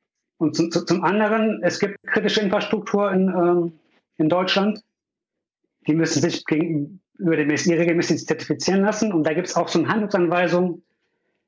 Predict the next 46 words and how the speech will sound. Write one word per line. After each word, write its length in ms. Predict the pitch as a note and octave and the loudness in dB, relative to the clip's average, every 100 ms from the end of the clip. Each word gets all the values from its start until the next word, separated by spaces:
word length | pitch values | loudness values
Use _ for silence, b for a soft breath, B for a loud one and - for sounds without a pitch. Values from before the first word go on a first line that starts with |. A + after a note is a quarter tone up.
| _ - | _ -6
wie 360 | D3+ F3+ F#3+ | 0 2 2
in 140 | D#3+ D#3+ | 0 0
Notfällen 480 | F3 F#3+ - F3 E3+ | 0 0 -2 0 2
und 60 | |
in 80 | E3 | 2
Krisen 500 | - F#3 F3 E3+ E3 | 2 2 2 2 0
gehandelt 320 | D3+ E3 E3 F3+ | 0 0 0 0
werden 160 | D#3+ | 2
muss 160 | E3+ E3 | 2 2
und 80 | D3 | 0
was 100 | D3+ | 0
dafür 380 | - E3 D#3+ D3+ | -2 0 -2 0
vorgesehen 480 | F3+ D3 B2 B2 | 0 0 2 0
müssen 340 | A#2 A2+ A#2 A#2+ | 0 -2 -6 -4
für, 340 | C3+ B2+ A#2+ - | -2 0 -2 -2
für 340 | B2 B2 A#2+ | 0 0 -2
Organe, 560 | - C3 D3 D3+ D3+ D3 | -4 0 0 2 0 0
Krisenstäbe 540 | - F3+ D#3 - D#3 D3 | 0 0 0 0 0 0
et 80 | D3+ | -2
cetera, 240 | - D#3 D3+ - _ _ _ | -2 -2 -4 -6 _ _ _
wie 100 | D3 | 0
die 120 | D3+ | 0
zu 140 | - D3+ | 0 2
handeln 280 | E3 A#2+ | 2 2
haben. 180 | A2 A2 | -2 -4
Also 180 | C3+ B2+ | -2 0
eigentlich 320 | D3+ F#3+ - | 2 0 0
gibt's 240 | F#3+ - - | -4 -4 -2
eigentlich 480 | F3+ F#3 F#3+ - - _ _ - - _ _ _ _ _ _ | 0 0 -2 -4 -16 _ _ -20 -20 _ _ _ _ _ _
schon 180 | - F3+ | 0 2
eine 80 | E3+ | 2
Blaupause, 680 | E3+ G3 G#3+ G#3 G3+ G#3+ | 2 2 2 2 2 2
wie 160 | F3 G#3+ | 2 2
auch 280 | G3 G3+ - | 0 -2 -4
der 1200 | - - - _ - - - - - - - - | -8 -12 -14 _ -8 -8 -8 -18 -18 -12 -6 -2
Staat 220 | - F#3 | 0 0
vorgehen 320 | - F#3+ F#3+ F#3 | 0 0 2 0
kann, 140 | F#3+ | 2
wenn 100 | F#3+ | 0
eine 80 | F#3+ | 0
Krise 300 | G3+ G3 E3+ | 0 2 2
ist 280 | F#3+ A3+ - | 0 -2 -2
und 180 | F#3+ F#3+ | 0 0
entsprechend 400 | D#3+ - G3 F#3 | 0 0 2 2
so 140 | F#3 | 2
handeln. 260 | G#3+ B2 | 0 0